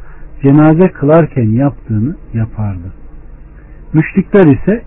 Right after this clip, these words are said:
ille de dayatıp Aleyhisselatü Vesselam'ın tavrının aksine ölüye dua eder, onu Allah'a ortak tutar, onun adına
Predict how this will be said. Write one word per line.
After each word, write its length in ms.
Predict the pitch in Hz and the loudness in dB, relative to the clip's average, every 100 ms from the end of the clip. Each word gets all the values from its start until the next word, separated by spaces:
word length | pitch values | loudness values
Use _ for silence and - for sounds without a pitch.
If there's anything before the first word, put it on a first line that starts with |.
| - | 0
ille 360 | 214 185 143 120 | 4 6 6 4
de 180 | 110 | 2
dayatıp 420 | 139 139 123 196 - - - - - 143 | 4 4 2 -2 -8 -14 -18 -18 -10 0
Aleyhisselatü 680 | 147 156 - 156 165 147 | 2 2 2 4 2 2
Vesselam'ın 600 | 127 113 120 117 117 202 - - - - | -2 -2 -4 0 2 0 -2 -16 -20 -6
tavrının 460 | 143 143 143 175 185 | 0 2 4 6 6
aksine 480 | 131 - - 139 196 | 2 -2 -4 -4 -4
ölüye 440 | 156 139 127 117 104 | -2 2 4 2 2
dua 300 | 143 139 113 | 2 4 2
eder, 260 | 107 175 - - - - - - - | 0 -4 -6 -18 -20 -20 -20 -12 2
onu 240 | 165 180 | 4 6
Allah'a 380 | 147 123 127 156 | 4 4 0 0
ortak 420 | 131 110 151 - | 0 0 -2 -2
tutar, 300 | - - 185 - - - - - - 170 | -6 -4 -6 -8 -20 -18 -16 -16 -6 2
onun 280 | 170 214 | 6 8
adına 420 | 165 120 123 180 | 6 4 4 2